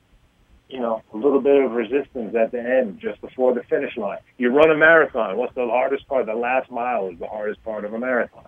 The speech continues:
right? Anything. So that's where you're at. That's where it appears you're at right now. So stay steadfast, you know,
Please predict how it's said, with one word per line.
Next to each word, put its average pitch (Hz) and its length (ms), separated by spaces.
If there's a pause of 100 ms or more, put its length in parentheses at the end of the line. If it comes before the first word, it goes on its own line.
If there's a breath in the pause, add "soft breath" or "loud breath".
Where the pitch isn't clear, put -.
(520)
right? 113 280 (500)
Anything. 127 460 (560)
So 107 180
that's 143 240
where 143 120
you're 139 180
at. 123 220
That's 127 180
where 143 120
it 123 60
appears 143 480
you're 123 160
at 135 340
right 117 220
now. 117 320 (140)
So 104 280 (640)
stay 139 240
steadfast, 135 640 (400)
you 120 80
know, 113 240